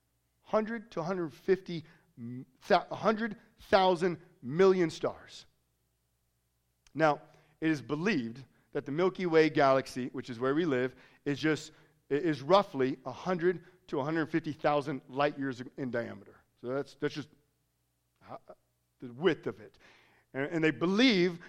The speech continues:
that our galaxy is only one of a hundred and fifty billion other galaxies. So now hang on with me, 'cause these numbers, if you're like me, they mean nothing to me. They're just like infinite. You know, I, I can't even begin to conceptualize this. So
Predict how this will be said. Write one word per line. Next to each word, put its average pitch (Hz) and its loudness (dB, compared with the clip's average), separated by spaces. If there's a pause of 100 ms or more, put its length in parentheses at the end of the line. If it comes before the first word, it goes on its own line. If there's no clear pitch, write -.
(140)
that 156 4
our 196 8
galaxy 180 6
is 175 0
only 185 2
one 180 4
of 165 8
a 151 2
hundred 190 0
and 160 -4
fifty 185 0 (200)
billion 196 4
other 165 4
galaxies. 131 0 (640)
So 147 0
now 147 2
hang 165 0
on 165 4
with 131 -4
me, 135 -4
'cause 127 -4 (380)
these 165 -2
numbers, 190 4
if 175 -6
you're 180 2
like 175 6
me, 190 0
they 160 2
mean 180 -2
nothing 131 -2
to 127 -8
me. 120 -6
They're 135 -6
just 143 -8
like 151 4 (880)
infinite. 180 0 (280)
You 151 -2
know, 151 0
I, 151 4
I 175 2
can't 175 2
even 165 2
begin 156 -2
to 151 -4
conceptualize 151 2
this. 117 -10 (800)
So 151 2